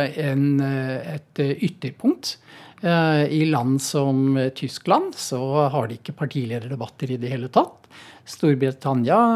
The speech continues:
har de forholdsvis nylig begynt med det, og det er ganske strikt regulering av, eh, de debattene. Så, eh, så det varierer egentlig veldig, veldig mye fra land til land.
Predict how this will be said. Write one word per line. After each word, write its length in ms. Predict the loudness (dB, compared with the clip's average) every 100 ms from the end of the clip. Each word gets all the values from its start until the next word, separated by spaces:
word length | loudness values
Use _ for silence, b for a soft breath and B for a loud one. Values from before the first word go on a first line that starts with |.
| 4
har 120 | 2 2
de 100 | 2
forholdsvis 560 | 0 -2 -4 -4 0
nylig 800 | 2 2 2 -4 -4 0 2 2 2
begynt 360 | -2 -2 -4
med 140 | -4 -2
det, 80 | 0
og 180 | 2 2
det 100 | 2
er 160 | 0
ganske 460 | 0 -4 -6 -2 0 2 0 -2
strikt 500 | -6 -4 -6 -4 -6
regulering 960 | -4 0 0 0 -2 -8 -2 0 2
av, 460 | 0 0 0 0 2
eh, 560 | 2 2 2 0 -2 -4
de 180 | -4
debattene. 520 | 0 0 -2 -2 -2 -2 B B B B B
Så, 220 | -8 0 4 4
eh, 540 | 6 6 4 2 -8 -8
så 320 | -4 -2 -2
det 100 | 6
varierer 400 | 6 6 2 -2 0 0
egentlig 300 | 0 -2 -2 -2 2
veldig, 400 | 2 2 -4 -2
veldig 220 | 0 0
mye 180 | -2 -2
fra 120 | -4
land 240 | -2 -4 -4
til 100 | -8
land. 180 | -8